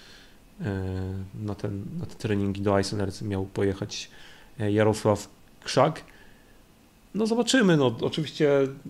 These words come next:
nie ma takiej gwarancji, ale mam nadzieję, że spokojny trening,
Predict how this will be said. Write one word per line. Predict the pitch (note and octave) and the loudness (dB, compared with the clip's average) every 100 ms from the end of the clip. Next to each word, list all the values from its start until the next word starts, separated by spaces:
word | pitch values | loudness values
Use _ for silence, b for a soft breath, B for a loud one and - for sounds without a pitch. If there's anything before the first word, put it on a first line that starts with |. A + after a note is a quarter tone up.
| - | -8
nie | C3 D3+ | -2 0
ma | D#3+ | 0
takiej | A2 A#2+ | 0 -2
gwarancji, | G#2+ G#2 A2 G2+ F#2 - | 0 4 4 4 -2 -2
ale | G#2 B2+ | -2 0
mam | D3+ | 0
nadzieję, | D3 C3 C3 B2+ | 0 0 2 2
że | A2+ A2 | 0 -4
spokojny | - - B2+ A#2 F#2+ | -4 0 2 2 0
trening, | A#2+ A#2+ A2+ A2 | 0 0 0 -2